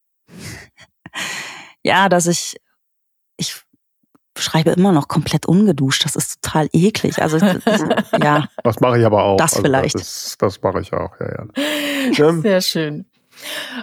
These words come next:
Speaker 2: Und welche, welcher Irrtum hält sich denn deiner Meinung nach beharrlich in der Buchbranche?
Speaker 1: Welcher Irrtum?
Speaker 2: Oder welches
Speaker 1: Och.
Speaker 2: Missverständnis?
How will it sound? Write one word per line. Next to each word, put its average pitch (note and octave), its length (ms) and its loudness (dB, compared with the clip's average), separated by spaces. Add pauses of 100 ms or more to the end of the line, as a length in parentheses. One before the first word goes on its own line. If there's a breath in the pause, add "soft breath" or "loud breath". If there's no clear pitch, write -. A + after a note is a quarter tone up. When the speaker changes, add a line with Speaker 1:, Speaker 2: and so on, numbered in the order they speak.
(100)
Speaker 2:
Und A#3 500 4 (160)
welche, B3 920 2 (280)
welcher A3 340 2
Irrtum A#3+ 480 0
hält G3+ 300 2
sich - 160 -6
denn G#3+ 160 0
deiner G3+ 300 2
Meinung F#3 300 0
nach F3+ 220 0
beharrlich F3 680 0
in F3 140 -4
der E3+ 140 2
Buchbranche? C3+ 960 -6 (1400)
Speaker 1:
Welcher D3 360 0
Irrtum? D3 800 2 (1200)
Speaker 2:
Oder D#3 200 0
welches D#3+ 280 0
Speaker 1:
Och. F3 40 4
Speaker 2:
Missverständnis? D3+ 960 -2